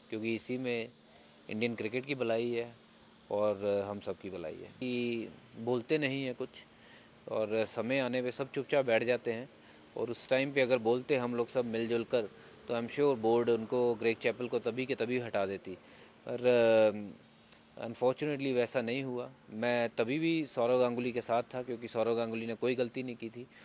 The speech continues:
और आज सचिन ने खुलासा किया है, तो बहुत अच्छी बात है। और, अ, of course, जो ऐसी चीज़ें Greg Chappell ने team में की थी, जो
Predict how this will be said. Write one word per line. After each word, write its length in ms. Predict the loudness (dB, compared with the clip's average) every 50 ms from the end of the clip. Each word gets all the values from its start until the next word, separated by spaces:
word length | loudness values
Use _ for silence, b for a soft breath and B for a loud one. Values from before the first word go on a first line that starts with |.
| B B B B
और 100 | 0 2
आज 140 | 2 2 2
सचिन 340 | 0 -6 -8 -4 -4 -2 -2
ने 480 | -2 -2 0 0 0 0 0 0 -2 -2
खुलासा 360 | -2 0 0 0 2 2 0 -2
किया 280 | -2 -2 -4 -2 -2
है, 60 | -4
तो 100 | -4 -4
बहुत 200 | 0 2 2 4
अच्छी 240 | 2 2 -2 -4 -4
बात 300 | 0 0 0 0 0 -4
है। 100 | -8 -10 -12 B B B B B B B B -4
और, 180 | -2 0 0 2
अ, 920 | 2 4 4 6 6 4 4 2 0 -2 -4 -10 -14 -18 -20 -18 -14 -12 -12
of 60 | -8
course, 360 | -2 -2 -2 -2 -2 -4 -6
जो 60 | -6 -4
ऐसी 320 | -4 -2 -4 -4 -4 -6
चीज़ें 600 | -6 -6 -6 -4 -2 -2 0 0 0 0 -2 0
Greg 180 | 0 0 0 0
Chappell 300 | 0 0 -2 0 -2 -4
ने 120 | -6 -6
team 220 | -6 -6 -4 -4 -4
में 140 | -4 -4 -6
की 140 | -6 -8
थी, 240 | -10 -10 -12 -16 -12 -8 -6
जो 140 | -6 -6